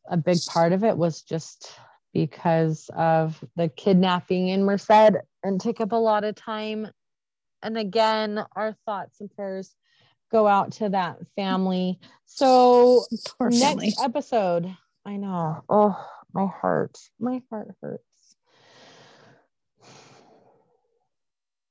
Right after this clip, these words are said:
Speaker 1: Next episode, because A, this episode's getting too long,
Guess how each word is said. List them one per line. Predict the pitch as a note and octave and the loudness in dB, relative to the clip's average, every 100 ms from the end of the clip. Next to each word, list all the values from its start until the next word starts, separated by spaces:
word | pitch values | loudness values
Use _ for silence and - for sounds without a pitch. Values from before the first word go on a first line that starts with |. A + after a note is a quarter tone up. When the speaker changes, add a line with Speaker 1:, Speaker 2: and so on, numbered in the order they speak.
| _ _ _ _ _ _ | _ _ _ _ _ _
Speaker 1:
Next | A3 C4 E4 - | 2 4 4 2
episode, | D4 - B3 F#3 E3 E3+ F#3+ G3+ | 2 2 2 4 4 2 -2 -6
because | G3 G#3+ F#3+ F#3 F3+ F3+ F3+ - - - _ _ _ _ _ _ _ _ _ _ _ _ _ | -4 -2 0 2 2 0 -2 -6 -16 -20 _ _ _ _ _ _ _ _ _ _ _ _ _
A, | F3+ G#3 G#3 | -2 2 2
this | G3+ G#3 | 2 -2
episode's | F#3 F#3+ F#3 - | -6 -4 -4 -2
getting | F#3 F#3 | -2 -2
too | - | -2
long, | F#3+ F#3+ F#3 F#3 | 0 0 -2 -6